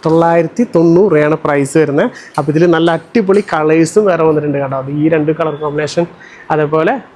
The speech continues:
നല്ലൊരു പേസ്റ്റൽ ഷെയ്ഡിൽ കളറും വന്നിട്ടുണ്ട്. പിന്നെ അതിൻ്റെ തന്നെ നമ്മൾ നേരത്തെ കണ്ടതിൻ്റെ തിരിച്ച് കളർ കോമ്പിനേഷൻ, ആ റെഡും ബ്ലാക്കിൽ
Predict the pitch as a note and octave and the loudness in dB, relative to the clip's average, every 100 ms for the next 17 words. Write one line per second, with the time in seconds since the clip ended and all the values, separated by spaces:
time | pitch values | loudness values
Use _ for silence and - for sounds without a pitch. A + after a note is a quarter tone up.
0 | - D#3 D#3 E3 E3 B3 - D#3 D3 F3 | -6 -2 2 4 4 2 -2 -4 -2 -4
1 | - D#3+ D3 C#3+ C#3 C#3+ C#3+ C#3+ D#3 A#3 | 0 0 0 0 0 0 0 0 0 -2
2 | - - - - G3+ A3 G3+ G3+ F#3+ E3 | -4 -18 -20 -6 -2 -2 0 2 2 2
3 | E3+ E3+ D#3+ F#3 F3+ D#3+ D#3 A#3+ G3 D3+ | 2 0 0 0 0 0 0 0 0 -2
4 | - E3+ D3 D3 C#3 C#3+ - D3 - D#3 | 0 0 0 0 -2 -2 -2 -4 -4 -4
5 | D3+ D3 G#3+ D4 - - - - D3 D#3 | -4 -2 -4 -4 -12 -14 -14 -8 -2 0
6 | D#3 - | -2 -2